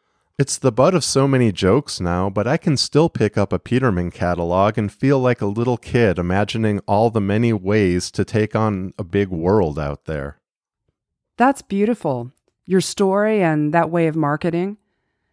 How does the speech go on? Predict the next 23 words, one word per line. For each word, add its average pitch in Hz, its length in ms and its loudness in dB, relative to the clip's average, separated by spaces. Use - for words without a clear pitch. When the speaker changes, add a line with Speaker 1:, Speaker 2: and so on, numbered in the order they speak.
Speaker 2:
When 247 160 2
you 285 140 2
can 269 180 2
shape 302 360 0
the 233 100 -4
consumer 196 640 0
and 127 260 0
make 156 200 -2
them 170 180 0
crave 196 340 -2
becoming 180 480 -2
something 175 500 0
they 165 200 0
never 220 460 -2
even 190 280 2
knew 180 140 2
they 170 140 0
wanted 156 400 -2
to 131 80 -4
be, 131 320 -6
it's - 180 -2
a 277 60 4
win. 151 440 -2